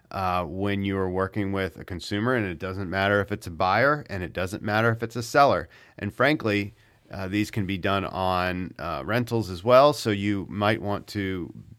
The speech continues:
if you're gonna be working property management, you might wanna know how to perform one for a, a, a tenant or a landlord. So you've got to just jump into your M L S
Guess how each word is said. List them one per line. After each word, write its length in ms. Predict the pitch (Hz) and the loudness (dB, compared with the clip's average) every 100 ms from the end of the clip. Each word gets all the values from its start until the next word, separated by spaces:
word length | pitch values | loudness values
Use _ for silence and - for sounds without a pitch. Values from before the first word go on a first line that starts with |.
| _ _ - | _ _ -16
if 180 | - | -10
you're 80 | 95 | -8
gonna 160 | 98 95 | -6 -6
be 180 | 85 92 | -4 -2
working 360 | 104 98 95 | -2 -2 -6
property 400 | - 90 87 90 | -2 -4 -2 -6
management, 560 | 90 113 131 127 131 - | 0 0 0 -2 -6 -6
you 100 | 85 | -6
might 260 | 87 101 | -2 -2
wanna 200 | 78 101 | -2 -4
know 160 | 92 92 | -2 -2
how 100 | 95 | -2
to 140 | 85 | -6
perform 480 | - 90 - 92 92 | -8 -12 -6 -4 -4
one 320 | 87 85 85 | -4 -4 -4
for 460 | 80 - 90 82 82 | -10 -8 -4 -2 -4
a, 160 | 76 76 - | -8 -10 -12
a, 360 | 82 80 69 - - | -12 -10 -10 -14 -16
a 80 | 85 | -16
tenant 360 | - 95 90 - | -6 -6 -6 -6
or 140 | 82 | -8
a 60 | 80 | -4
landlord. 480 | 82 85 73 65 - _ - - - - - - _ _ - - _ | -4 -6 -8 -12 -16 _ -20 -20 -20 -20 -20 -20 _ _ -20 -20 _
So 280 | - 123 - - _ - - - | 0 0 0 -8 _ -20 -20 -10
you've 220 | 104 - | -10 2
got 320 | 127 110 101 | 6 6 4
to 160 | - 107 _ _ | -4 -12 _ _
just 220 | - 104 - | -2 -2 -4
jump 320 | - 98 98 120 | -2 -2 0 0
into 240 | 113 110 | 0 0
your 140 | 135 | 2
M 200 | 107 117 | 4 4
L 200 | 127 139 | 4 6
S 440 | 87 87 113 - | 4 2 -2 -10